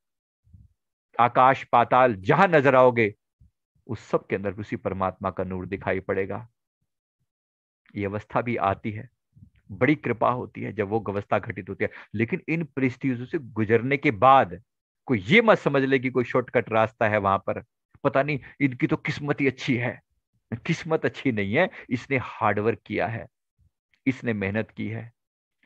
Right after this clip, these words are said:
तो इसके लिए ही हमें तैयार किया जा रहा है। हम अपनी, अपने उस भरोसे को कायम रखें और उस परमात्मा के ऊपर कहें कि "बस तू हर जगह, तू मेरा राखा सबनी थाई।" इसीलिए तो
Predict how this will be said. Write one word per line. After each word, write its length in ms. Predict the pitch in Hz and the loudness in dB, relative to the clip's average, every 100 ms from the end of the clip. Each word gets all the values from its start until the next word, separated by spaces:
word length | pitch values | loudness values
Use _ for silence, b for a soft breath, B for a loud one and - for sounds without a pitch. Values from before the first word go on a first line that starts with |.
| b b b | b b b
तो 140 | 160 - | -8 -4
इसके 340 | 196 - 262 214 | -6 0 2 2
लिए 240 | 104 98 | 2 0
ही 320 | 90 180 220 - | 0 -2 -2 -4
हमें 260 | 113 127 | -2 -2
तैयार 500 | 139 110 104 101 101 | 0 0 2 2 2
किया 280 | 95 95 98 | 0 0 0
जा 220 | 90 92 | 2 0
रहा 180 | 92 95 | 2 2
है। 280 | 101 156 180 _ _ _ _ | 4 4 4 _ _ _ _
हम 100 | 107 | -4
अपनी, 480 | 104 - 113 127 123 _ _ _ - | -2 -4 -4 -6 -8 _ _ _ -8
अपने 320 | 101 113 117 | -6 -2 -2
उस 160 | 113 | -4
भरोसे 500 | 104 101 104 131 139 | -8 -2 2 2 2
को 120 | 123 117 | -2 -2
कायम 420 | - 101 107 110 | -2 0 0 0
रखें 380 | 104 - 156 170 b b b | -4 -2 -4 -4 b b b
और 160 | 107 127 | 2 2
उस 160 | 151 - | 2 -2
परमात्मा 640 | - 123 120 117 123 117 | 0 2 4 2 2 -2
के 140 | 117 | 0
ऊपर 260 | 113 107 113 | -2 0 -2
कहें 300 | 113 113 123 | 0 -2 -2
कि 140 | 135 | -2
"बस 320 | 107 143 - _ _ _ | 0 0 -2 _ _ _
तू 100 | 139 | -6
हर 300 | 98 - 151 | -4 0 0
जगह, 300 | 123 117 110 | 2 2 4
तू 180 | 107 135 | 2 -2
मेरा 280 | 120 107 104 | 0 2 4
राखा 400 | 104 107 - 120 | 2 0 0 -2
सबनी 480 | - - 175 151 127 | 0 -2 0 -2 -4
थाई।" 380 | - 101 98 - b - | -4 -4 -6 -10 b -10
इसीलिए 300 | - 214 208 | -4 0 0
तो 340 | 202 165 - | 4 2 2